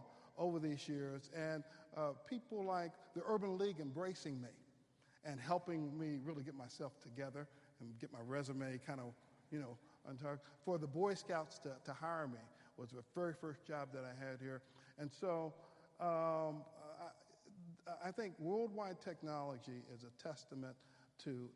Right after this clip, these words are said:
to, to, to Saint Louis welcoming and Saint Louis's investment,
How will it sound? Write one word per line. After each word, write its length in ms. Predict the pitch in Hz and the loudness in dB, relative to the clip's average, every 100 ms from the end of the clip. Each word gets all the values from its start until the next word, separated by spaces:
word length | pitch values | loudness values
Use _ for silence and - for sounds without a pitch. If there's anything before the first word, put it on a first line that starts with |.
| - | -10
to, 80 | 123 - | -10 -10
to, 280 | 120 - - | -14 -12 -12
to 60 | |
Saint 260 | 120 143 123 123 | -8 -8 -8 -10
Louis 320 | 113 - - - - - | -10 -14 -20 -20 -16 -6
welcoming 380 | 131 131 120 107 107 - - - - | -4 -4 -6 -12 -14 -20 -20 -20 -18
and 80 | 113 | -8
Saint 320 | - 156 131 | -4 -4 -2
Louis's 340 | 143 127 120 117 | -4 -4 -10 -10
investment, 560 | 117 113 135 - 120 | -8 -4 -4 -4 -12